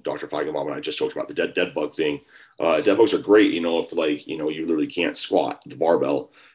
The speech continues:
but, you know, they have a great, uh, uh, Barbell Medicine has a great, uh, article on, like, you know, how to return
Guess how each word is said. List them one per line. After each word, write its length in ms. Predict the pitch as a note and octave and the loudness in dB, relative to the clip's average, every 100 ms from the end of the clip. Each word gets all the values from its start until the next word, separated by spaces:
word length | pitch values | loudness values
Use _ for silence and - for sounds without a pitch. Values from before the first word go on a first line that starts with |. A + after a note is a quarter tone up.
| _ | _
but, 280 | F2 E2 - F2 | 2 4 2 0
you 80 | |
know, 160 | E2+ E2 | 2 2
they 100 | E2+ | 2
have 160 | F2+ F2 | 2 0
a 80 | |
great, 420 | D#2 E2+ E2 - - | 2 2 4 2 -2
uh, 480 | - - - - E2+ | -6 -8 -20 -8 -4
uh, 140 | E2+ | -4
Barbell 440 | - C2 C#2+ F2 F2 | -6 -10 0 0 2
Medicine 200 | E2+ F2 | 0 -2
has 80 | D#2+ | -4
a 60 | |
great, 340 | D#2 D#2+ D#2 - | 0 2 0 -2
uh, 600 | D#2+ D#2 D2 C#2+ C#2 - _ _ _ _ _ _ _ _ _ _ - | -4 -2 -2 -4 -8 -10 _ _ _ _ _ _ _ _ _ _ 0
article 540 | E2 F2 F2+ E2 D#2+ D#2+ | 2 4 6 6 6 2
on, 100 | D#2+ | 2
like, 240 | D2+ - | 0 -2
you 60 | D#2+ | -6
know, 80 | D#2 | -2
how 140 | F2 | 2
to 60 | F#2 | 2
return 540 | F2 C3 A#2 C#3+ | 2 2 2 0